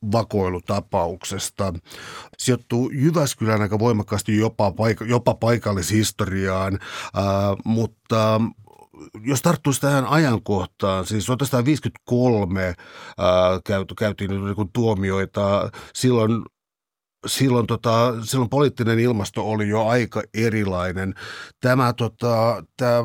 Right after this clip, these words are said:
vakoilu Neuvostoliiton piikkiin, niin kasvoiko se niin kuin vanhemmille juurille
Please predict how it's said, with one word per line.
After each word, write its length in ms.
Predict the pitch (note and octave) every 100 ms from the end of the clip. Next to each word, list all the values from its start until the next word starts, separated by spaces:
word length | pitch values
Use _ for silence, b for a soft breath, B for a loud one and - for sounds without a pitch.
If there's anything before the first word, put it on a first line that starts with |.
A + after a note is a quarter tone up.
| A2 A2+
vakoilu 840 | D3 D#3 C3+ G#2+ G#2+ G#2 G#2+ - -
Neuvostoliiton 1160 | A2+ A2+ B2 A#2+ A2 G2+ - G2+ G2+ F2 G2 F2 -
piikkiin, 840 | A2+ G#2 - _ - G2+ F#2+ F#2
niin 260 | G2 G2 G2 B B B
kasvoiko 280 | C3+ A#2 -
se 60 |
niin 100 | B2
kuin 260 | A#2 B2+ A#2
vanhemmille 720 | D3 C3+ A#2 G#2 G#2 G#2 A2 G2+ - -
juurille 880 | C3+ A2+ B2 G#2+ G2 F#2+ G2 G#2+